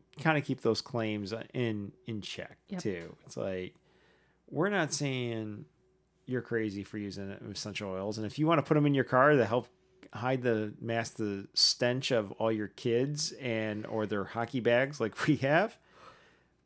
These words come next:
Speaker 1: put that
Speaker 2: We
Speaker 1: little
Speaker 2: haven't tried to use oils, though, to mask
Speaker 1: No,
Speaker 2: that
Speaker 1: but
Speaker 2: yet.
Speaker 1: some, some people have those little things they clip onto the vent. And so as the
Speaker 2: Oh,
Speaker 1: air
Speaker 2: yeah.
Speaker 1: moves through the vent, it hits the essential oil and it, it, you know, sends it out through the, the car. Great. It's essentially an air freshener.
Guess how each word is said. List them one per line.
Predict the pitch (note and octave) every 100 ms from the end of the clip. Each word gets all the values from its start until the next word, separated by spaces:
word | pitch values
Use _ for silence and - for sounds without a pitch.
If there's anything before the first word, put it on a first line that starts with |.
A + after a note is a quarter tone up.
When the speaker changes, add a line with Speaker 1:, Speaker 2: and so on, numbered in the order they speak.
| -
Speaker 1:
put | - A#3+
that | B3+ A#3+
Speaker 2:
We | F#4+
Speaker 1:
little | - -
Speaker 2:
haven't | -
tried | F4+ G4
to | F4+
use | E4 D#4+
oils, | A#3 B3+ C4+ B3
though, | A3+ G3+
to | G#3
mask | A3+ B3+ - F3
Speaker 1:
No, | G#3 A#3+ A#3 G3+
Speaker 2:
that | G3
Speaker 1:
but | G3
Speaker 2:
yet. | -
Speaker 1:
some, | - G#3 A#3 G3+ G#3
some | - G#3
people | G3 G3
have | D3 D3+ D#3
those | E3 D3+
little | C#3+ C#3
things | C#3 D3 B2+
they | B2+
clip | - - D3
onto | C#3 B2+ B2
the | A#2
vent. | G#2+ A2+ A2 B2+
And | A#2
so | A#2+
as | A#3+ -
the | A#3+
Speaker 2:
Oh, |
Speaker 1:
air | A#3 C3+
Speaker 2:
yeah. | D3+
Speaker 1:
moves | D3+ D3 -
through | C3+
the | B2
vent, | A#2+ B2 C3+
it | A#2
hits | B2 B2
the | - B2
essential | - A#2+ B2 A2
oil | A2 A2+ A2
and | G#2 G#2+
it, | - C3
it, | - - - _ -
you | B2+
know, | G2+ G2 _ _ -
sends | - A#2+
it | A2
out | G#2+ A2
through | - A2+
the, | G#2 G#2+ - -
the |
car. | - G2 G#2 - _ _ _ _ _ _ _ -
Great. | D#3+ A3 A3 -
It's | A#2+
essentially | B2+ A2+ D3+ D3 G2+
an |
air | G2 A2
freshener. | - E2 - G2+